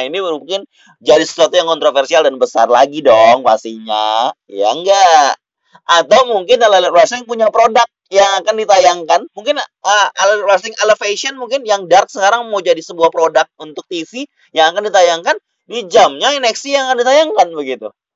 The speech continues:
Apakah mereka akan terus berkompetisi seperti ini? Ataukah mereka akan fokus dengan eh, masing-masing produk yang mereka miliki, itu yang kita harapkan semuanya. Semoga semuanya terbaik, dan ini pastinya yang terbaik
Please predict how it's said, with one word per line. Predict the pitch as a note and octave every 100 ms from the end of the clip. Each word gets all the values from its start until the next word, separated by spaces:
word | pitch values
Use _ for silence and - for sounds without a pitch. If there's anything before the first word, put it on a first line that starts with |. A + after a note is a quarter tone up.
| _ _ _ _
Apakah | - F#3 A#3+ B3
mereka | A#3+ B3
akan | A#3 B3
terus | B3
berkompetisi | A3 A3+ A#3+ A#3+ B3 A3
seperti | B3 A#3+ B3+ B3 B3+
ini? | D4+ - _ -
Ataukah | F#3+ A#3 A#3+
mereka | A#3+ A3+
akan | A3+ A#3
fokus | C#4 D4 D4+ -
dengan | F#3+ A3+ A3 A#3+ B3+ C4+ _ _ _ -
eh, | F#3 G3 G3
masing-masing | A3 B3 A#3+ B3
produk | A3+ A3+
yang | - A#3
mereka | A3+ A3
miliki, | A#3 A#3+ G#3 C#4+ D#4 _ _ D#3+
itu | G3 A#3+
yang | G3+ F3
kita | E3 D3+
harapkan | C#3 C3+ C3
semuanya. | B2 B2 G#2+ G#2 A2+ D#3 A#3+ G#3
Semoga | C3+ A#2+ A#2 A#2+
semuanya | - B2+ B2 C3 D3+
terbaik, | C#3+ D3 - G#3+
dan | E3 F3+
ini | A3+ C4+ C4 _ _ _ _ _ _ _ _ -
pastinya | F#3+ - D4 B3 A#3 B3
yang | F3+ F#3+ F#3+
terbaik | F#3+ F#3 F3+ G#3+